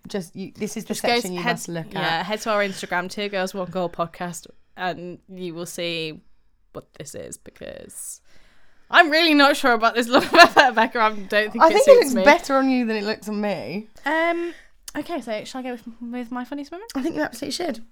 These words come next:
Speaker 2: So my funniest moment basically involves, it's, it was on stream, so those who don't watch my stream, I will try and explain this as best as I can to a non-gamer. I did do a practice run on Becca earlier to see if she understood, and Becca has absolutely no idea about games,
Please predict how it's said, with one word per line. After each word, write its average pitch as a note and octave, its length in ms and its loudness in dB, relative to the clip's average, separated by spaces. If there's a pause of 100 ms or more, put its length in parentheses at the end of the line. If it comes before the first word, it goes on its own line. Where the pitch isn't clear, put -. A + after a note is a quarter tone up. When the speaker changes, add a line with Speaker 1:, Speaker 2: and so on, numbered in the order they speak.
Speaker 2:
So A#3+ 680 -2
my C4 180 0
funniest C4+ 280 -6
moment F3+ 200 -10
basically F#3+ 420 -10
involves, D#3+ 580 -10
it's, F#3+ 220 -10
it A3+ 120 -8
was A#3+ 140 -6
on D4+ 160 0
stream, D#3 460 -8
so F3 340 -4 (140)
those G#3+ 240 0
who A3 80 -4
don't G3 140 -2
watch F3 160 -10
my E3+ 80 -12
stream, - 220 -14
I E3+ 80 -6
will F3+ 100 -6
try G#3 180 -6
and A3 80 -6
explain F3+ 340 -8
this E3 160 -10
as E3+ 100 -14
best - 360 -8
as F3+ 100 -14
I D#3 120 -6
can D#3 540 -6 (500)
to E3 400 -8 (120)
a E3 400 -6
non-gamer. D#3+ 960 -8 (560)
I G3+ 80 -4
did A#3 180 -2
do B3+ 100 -2
a A#3 40 -2
practice A3 340 -4
run G3+ 100 -8
on G3 60 -6
Becca F#3 220 -8
earlier E3+ 320 -6
to E3+ 100 -16
see F3 140 -10
if D#3+ 80 -12
she E3 100 -12
understood, D#3 500 -12
and E3 120 -12
Becca E3+ 500 -8
has E3 340 -10
absolutely - 360 -8
no E3 80 -10
idea D#3 240 -10
about D#3 200 -10
games, D3+ 320 -12